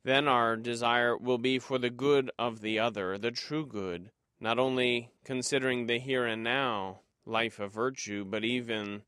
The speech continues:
the reward of the hereafter of a life well lived. Pope John Paul the Second, in a longer quote, addresses concupiscence again.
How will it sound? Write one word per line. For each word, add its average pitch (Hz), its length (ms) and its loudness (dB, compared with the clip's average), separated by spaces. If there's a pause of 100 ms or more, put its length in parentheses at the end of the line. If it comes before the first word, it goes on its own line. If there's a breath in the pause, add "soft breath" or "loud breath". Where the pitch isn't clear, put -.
(140)
the 131 140 2
reward 127 640 4
of 113 140 -2
the 117 80 0
hereafter 117 840 2
of 104 140 -2
a 107 40 2
life 107 380 0
well 104 260 -2
lived. 104 500 -2
Pope 160 220 4
John 139 240 4
Paul 131 280 4
the 117 140 -2
Second, 120 580 -2 (280)
in 131 140 0
a 123 60 2
longer 123 500 2
quote, 127 460 0 (120)
addresses 131 540 0
concupiscence 123 800 -4
again. 101 480 -2